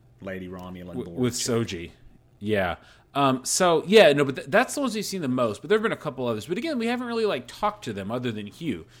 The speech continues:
Speaker 2: And Hugh is an outlier because he kinda developed his vin-, individuality separately, as opposed to, like, well,
Speaker 1: Being ripped
Speaker 2: your whole
Speaker 1: away from it.
Speaker 2: Yeah,
Speaker 1: Yeah.
Speaker 2: exactly. Yeah, so it's a little bit different. Um,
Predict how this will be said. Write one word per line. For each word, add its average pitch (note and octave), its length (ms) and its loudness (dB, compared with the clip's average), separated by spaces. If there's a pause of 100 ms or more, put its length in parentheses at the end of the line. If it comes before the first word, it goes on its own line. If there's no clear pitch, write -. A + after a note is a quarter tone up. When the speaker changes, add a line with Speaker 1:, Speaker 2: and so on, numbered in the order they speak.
(100)
Speaker 2:
And A#2+ 160 -6
Hugh G#3+ 300 0
is D3+ 160 -2
an D3 100 -4
outlier G2+ 640 -4
because A2 320 -8
he C3+ 100 -6
kinda B2 220 -6
developed A#2+ 460 -4
his A2+ 160 -6
vin-, A2+ 260 -4
individuality A2 1000 -4
separately, F2 640 -8 (440)
as A2 160 -2
opposed A2 320 0
to, A#2 60 -4
like, G2+ 260 -2
well, D3+ 180 6
Speaker 1:
Being - 120 -14 (180)
ripped G#2 180 -8
Speaker 2:
your C3+ 160 6
whole C#3 180 6
Speaker 1:
away G#2+ 180 -4
from G#2+ 220 -8
it. A2 100 -12 (140)
Speaker 2:
Yeah, A#2+ 200 0
Speaker 1:
Yeah. A2+ 120 -4 (340)
Speaker 2:
exactly. A#2+ 640 2
Yeah, G#2+ 240 -2
so - 120 -8
it's B2+ 100 -8
a E3+ 40 -6
little A3 140 2
bit G#2 160 0
different. B2 360 -4 (120)
Um, A#2 300 -4